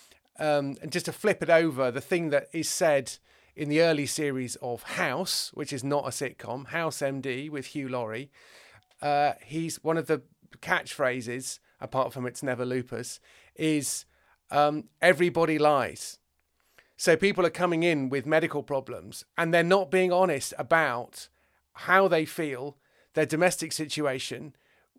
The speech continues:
where they spent last week, all that kind of stuff. And until they can flush that out of them, they can't actually make them better. And they end up going snooping around their houses and discovering,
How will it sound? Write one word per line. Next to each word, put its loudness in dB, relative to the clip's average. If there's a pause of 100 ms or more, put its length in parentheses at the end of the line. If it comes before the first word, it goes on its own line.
(100)
where 10
they 8
spent 2
last 0
week, -10 (160)
all -2
that 2
kind -6
of -12
stuff. -14 (360)
And 2
until 2
they 6
can -4
flush 0
that 0
out -6
of -12
them, -8
they -2
can't -4
actually -8 (340)
make 0
them -6
better. 0 (280)
And 0
they 6
end 4
up 2
going 2
snooping -2
around 0
their 0
houses -4
and -8
discovering, -8